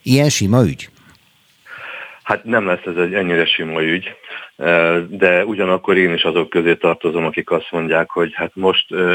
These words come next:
Speaker 2: ebből a csoportból már illene tovább jutni. Sőt, nem is illene, illik tovább jutni.
Speaker 1: Az,
Speaker 2: Akár a
Speaker 1: hogy,
Speaker 2: második helyen
Speaker 1: ugye
Speaker 2: is.
Speaker 1: itt a, a félősebbek azt mondják, „Na de hát Szalai Ádám nélkül.”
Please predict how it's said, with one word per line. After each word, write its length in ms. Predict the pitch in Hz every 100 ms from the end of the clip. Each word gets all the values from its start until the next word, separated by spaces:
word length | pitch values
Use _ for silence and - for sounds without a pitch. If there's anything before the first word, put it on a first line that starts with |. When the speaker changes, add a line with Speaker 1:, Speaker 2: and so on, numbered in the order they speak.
| 82
Speaker 2:
ebből 240 | 87 85
a 80 | 80
csoportból 720 | - 87 - 87 80 85 85
már 160 | 80
illene 400 | 78 90 78 76 -
tovább 340 | 76 73 71
jutni. 400 | 73 71 - 73 -
Sőt, 240 | - 90
nem 140 | 117
is 140 | 101 -
illene, 300 | 90 87 90
illik 420 | 87 76 69 -
tovább 340 | - 67 67 65
jutni. 380 | 64 - 65 - _ _ _ _ _ - - -
Speaker 1:
Az, 340 | 139 165 165
Speaker 2:
Akár 120 | -
a 40 | 143
Speaker 1:
hogy, 100 | 143
Speaker 2:
második 460 | 92 139 135 135
helyen 240 | 135 80 156
Speaker 1:
ugye 200 | 135 139
Speaker 2:
is. 80 | 139
Speaker 1:
itt 140 | -
a, 460 | 143 135 139 135 131
a 60 | 127 -
félősebbek 1080 | - - 180 165 127 110 123 117 107 123
azt 200 | 131 123
mondják, 300 | 123 120 117
„Na 140 | 107 92
de 60 |
hát 200 | 87 90
Szalai 440 | - 117 107 98 90
Ádám 400 | 85 82 82 71
nélkül.” 760 | 71 69 73 82 - 98 90